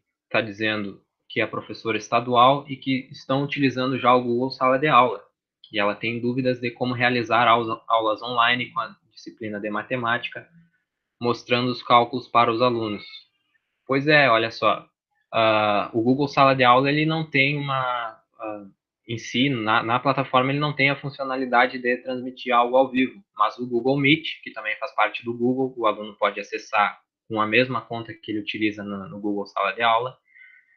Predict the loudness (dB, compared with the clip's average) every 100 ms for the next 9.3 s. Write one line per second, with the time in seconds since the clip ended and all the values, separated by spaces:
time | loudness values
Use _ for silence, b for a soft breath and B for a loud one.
0 | b _ _ -6 -2 2 2 2 0 -2
1 | -4 2 2 2 0 0 0 -2 -2 0
2 | 2 4 4 2 0 -2 -4 -4 -12 -16
3 | -12 -10 -6 -4 -2 -4 -4 -2 -2 -2
4 | -4 0 2 2 -2 -10 _ _ _ _
5 | _ _ _ _ _ _ _ _ _ 0
6 | 2 0 -2 -2 0 2 2 2 0 0
7 | 0 2 2 -2 -12 -18 _ _ _ _
8 | _ _ _ _ _ -4 2 2 4 2
9 | 2 0 -2